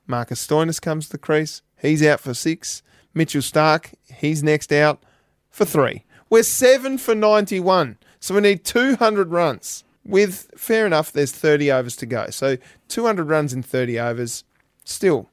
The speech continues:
you're going at about seven and over there trying to chase it down. Glenn Maxwell smacks them around. <laughs> Absolutely destroys them. And he's starting to get back cramps. His hundred come off just seventy-six balls.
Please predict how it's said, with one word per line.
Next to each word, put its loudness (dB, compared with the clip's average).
you're -8
going 0
at 0
about -2
seven -2
and -10
over -6
there -8
trying -8
to -14
chase -12
it -16
down. -10
Glenn 2
Maxwell 0
smacks 0
them -2
around. -4
<laughs> -12
Absolutely 2
destroys 0
them. -10
And -2
he's -2
starting 0
to -2
get -2
back 0
cramps. -12
His -6
hundred -2
come -2
off -2
just -4
seventy-six -6
balls. -10